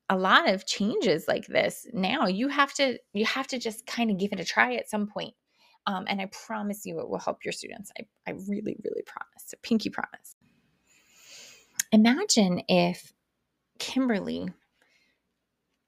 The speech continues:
did not have to focus on selling writing to her students, which is a quote from,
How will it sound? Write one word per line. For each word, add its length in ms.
did 220
not 240
have 400
to 120
focus 720
on 200
selling 500
writing 320
to 160
her 120
students, 600
which 180
is 300
a 60
quote 360
from, 440